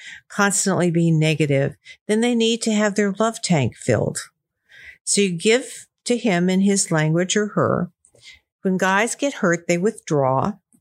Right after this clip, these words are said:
and get quiet or make negative comments. When women get hurt, sometimes we try to talk more.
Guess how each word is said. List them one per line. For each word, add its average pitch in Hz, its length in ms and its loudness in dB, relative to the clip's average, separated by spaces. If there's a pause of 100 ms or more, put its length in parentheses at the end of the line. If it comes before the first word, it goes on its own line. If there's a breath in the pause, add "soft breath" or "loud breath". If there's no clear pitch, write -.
and 175 100 0
get 170 200 -2
quiet 147 760 -2 (480 loud breath)
or 170 80 -4
make 180 260 0
negative 175 420 0
comments. - 880 0 (460 loud breath)
When 190 220 0
women 214 240 2
get 254 260 -2
hurt, 170 240 0
sometimes 180 460 0
we 180 80 0
try 165 240 0
to 175 100 0
talk 170 420 -2 (100)
more. 143 540 0